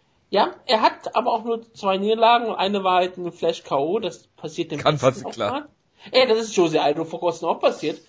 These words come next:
Speaker 2: Ja.
Speaker 1: Und ich meine,
Speaker 2: <laughs>
Speaker 1: wir haben Jose
Speaker 2: Boah,
Speaker 1: Aldo
Speaker 2: können wir bitte
Speaker 1: verteidigt.
Speaker 2: aufschreiben, mit wem du alles gerade Kimbo Slice vergri-, ver-, ver-, verglichen hast?
Speaker 1: Also bitte, wir haben Jose Aldo auch dann, ähm,
Speaker 2: Fedor
Speaker 1: äh,
Speaker 2: hast du noch
Speaker 1: entschuldigt,
Speaker 2: vergessen.
Speaker 1: ja?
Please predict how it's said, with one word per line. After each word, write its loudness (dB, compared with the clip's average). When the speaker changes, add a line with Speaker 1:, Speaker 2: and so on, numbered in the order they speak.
Speaker 2:
Ja. 0
Speaker 1:
Und 0
ich -8
meine, 0
Speaker 2:
<laughs> 2
Speaker 1:
wir 4
haben 2
Jose -2
Speaker 2:
Boah, 8
Speaker 1:
Aldo 6
Speaker 2:
können 0
wir 8
bitte 0
Speaker 1:
verteidigt. 6
Speaker 2:
aufschreiben, 4
mit -2
wem 4
du -6
alles -2
gerade -2
Kimbo -10
Slice 2
vergri-, -4
ver-, -10
ver-, -4
verglichen -10
hast? -8
Speaker 1:
Also 4
bitte, -10
wir 0
haben -2
Jose -4
Aldo -4
auch -2
dann, -4
ähm, -4
Speaker 2:
Fedor 0
Speaker 1:
äh, 4
Speaker 2:
hast -2
du -10
noch -6
Speaker 1:
entschuldigt, 0
Speaker 2:
vergessen. -8
Speaker 1:
ja? -8